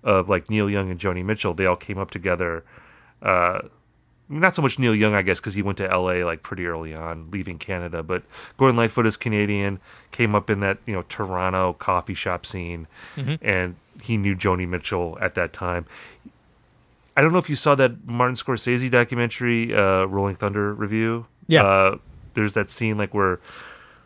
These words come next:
Speaker 1: Dylan and Joni Mitchell are playing Coyote together,
Speaker 2: Mm-hmm.
Speaker 1: and that's actually at Gordon Lightfoot's house.
Speaker 2: Oh, cool.
Speaker 1: But, like, Lightfoot isn't in the movie.
Speaker 2: Yeah.
Speaker 1: <laughs> And it's like,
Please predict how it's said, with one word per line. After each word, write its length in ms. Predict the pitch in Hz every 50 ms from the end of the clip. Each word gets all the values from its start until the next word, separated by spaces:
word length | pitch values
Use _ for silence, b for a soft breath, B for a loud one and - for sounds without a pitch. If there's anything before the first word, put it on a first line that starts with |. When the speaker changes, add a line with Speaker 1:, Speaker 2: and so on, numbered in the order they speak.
| B B _ _ _ -
Speaker 1:
Dylan 440 | 101 92 117 117 110 113 117 113 107
and 100 | 101 98
Joni 260 | 92 110 104 101 104
Mitchell 320 | 95 101 95 - - 113 104
are 60 | 95
playing 520 | - - - 107 101 98 98 95 92 87
Coyote 540 | - - - 98 92 92 95 104 107 117 117
together, 520 | 117 123 113 123 127 127 139 143 151 151 - _ b b b b
Speaker 2:
Mm-hmm. 300 | 165 165 165 214 220 -
Speaker 1:
and 320 | 113 107 104 104 101 95 -
that's 180 | - 113 110 -
actually 420 | 117 123 120 - - 135 120 107 101
at 220 | 110 104 98 95
Gordon 260 | - 110 107 110 95 95
Lightfoot's 380 | 95 98 95 - - 92 - -
house. 640 | - - 98 92 80 73 - - - - - - - -
Speaker 2:
Oh, 260 | 320 330 190 127 -
cool. 300 | - 208 214 120 92 - b b b b b b -
Speaker 1:
But, 140 | 123 110 113
like, 120 | 110 95 101
Lightfoot 360 | 107 110 110 - - 113 104
isn't 200 | 107 98 107 101
in 100 | 104 95
the 60 | 92
movie. 400 | 87 92 95 90 80 85 78 - - - _ _ b b b b b
Speaker 2:
Yeah. 640 | 143 117 117 113 101 92 - 110 98 - 160 143 120
Speaker 1:
<laughs> 60 | -
And 160 | 165 135 - - B B 180 214 B B
it's 200 | 135 123 - -
like, 360 | 131 117 117 113 - -